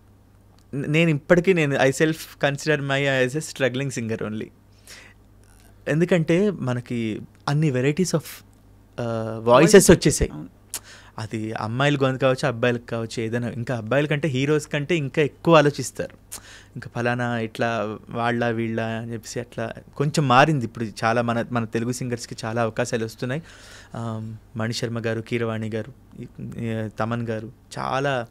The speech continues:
Speaker 1: దేవిశ్రీ ప్రసాద్ గారు, of course.
Speaker 2: కీరవాణి గారు కూడా లోకల్ టాలెంట్‌కి విపరీతంగా ఒక
Speaker 1: Definitely,
Speaker 2: ఇది కనిపించారు.
Speaker 1: definitely.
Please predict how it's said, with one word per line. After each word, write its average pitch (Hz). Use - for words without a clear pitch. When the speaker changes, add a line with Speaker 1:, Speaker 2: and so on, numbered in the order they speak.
Speaker 1:
దేవిశ్రీ 120
ప్రసాద్ 113
గారు, 110
of 107
course. -
Speaker 2:
కీరవాణి 285
గారు 277
కూడా 247
లోకల్ 214
టాలెంట్‌కి 247
విపరీతంగా 233
ఒక -
Speaker 1:
Definitely, 220
Speaker 2:
ఇది 127
కనిపించారు. 190
Speaker 1:
definitely. 139